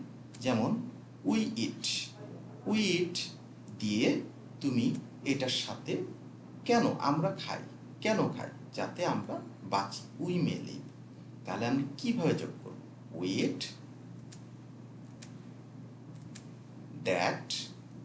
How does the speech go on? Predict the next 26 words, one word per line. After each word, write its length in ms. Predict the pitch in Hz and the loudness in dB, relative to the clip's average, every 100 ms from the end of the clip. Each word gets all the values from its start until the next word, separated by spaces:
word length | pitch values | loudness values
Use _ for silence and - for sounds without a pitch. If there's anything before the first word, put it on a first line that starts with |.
| - | -2
we 120 | 185 185 | 0 4
may 140 | 185 | 4
live, 160 | 165 - - - - - - - - - - - - - - - | 4 2 -2 -12 -16 -16 -16 -14 -14 -14 -14 -14 -14 -14 -12 -6
we 100 | 101 | 0
eat 360 | 101 131 - - - - - - | 4 4 4 -2 -8 -14 -8 2
that 440 | 92 120 151 - - - 196 | 4 4 2 -2 -10 -6 0
we 120 | 202 | 2
may 200 | 185 147 | 4 2
live, 220 | - - - - - - - - - - - - - - - - - | 0 -6 -12 -14 -14 -14 -14 -14 -12 -12 -12 -14 -14 -12 -12 -8 -2
we 120 | 95 | 2
eat 300 | 101 - - - - - - | 4 4 2 -4 -12 -14 -8
so 360 | - - - 98 - | -4 -2 0 0 4
that 360 | 165 - - - - - - - 175 | 4 4 2 -6 -8 -14 -14 -4 2
we 80 | |
may 220 | 214 170 127 | 4 4 2
live। 800 | - - - - - - - 71 | 0 -8 -12 -12 -14 -14 -8 -2
আমরা 260 | 82 87 | 0 0
খাই 440 | - - 87 - - - - - | -2 0 0 0 -2 -6 -10 -4
যাতে 460 | 87 87 - 165 - - - | -2 -2 -2 -2 -2 -6 0
আমরা 260 | 147 143 | 4 6
বাঁচি। 340 | 143 127 - - - - - - - - | 6 2 0 -8 -12 -14 -12 -14 -8 -2
আবার 300 | 90 - - - - - - | 2 4 2 0 -12 -12 -4
we 100 | 98 | 0
eat 320 | 110 147 - - - - - - - - 85 | 4 4 4 0 -6 -14 -14 -14 -14 -10 -2
in 80 | 92 | 4
order 360 | 120 170 170 | 6 8 6